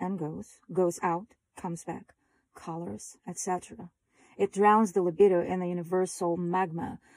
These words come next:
which will be the basis of the world's constitution. Here we come upon a very traditional mode of thought, clearly distinct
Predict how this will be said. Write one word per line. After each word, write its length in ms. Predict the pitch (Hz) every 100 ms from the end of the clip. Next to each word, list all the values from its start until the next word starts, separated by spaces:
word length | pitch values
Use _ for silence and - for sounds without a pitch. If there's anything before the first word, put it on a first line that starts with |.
| _
which 240 | - 170 175
will 160 | 175
be 100 | 175
the 80 | 180
basis 400 | 180 180 170 170
of 100 | 175
the 60 | 170
world's 600 | 165 185 180 170 - -
constitution. 880 | - 180 - - - - - - - _ _ _ -
Here 220 | 196 185
we 120 | 185
come 160 | 208 190
upon 260 | - 202
a 80 | 202
very 320 | 190 214 214
traditional 440 | 208 202 190 196 185
mode 240 | 190 196
of 80 | 175
thought, 220 | 185 -
clearly 360 | 208 262 240 185
distinct 600 | 202 214 175 170 180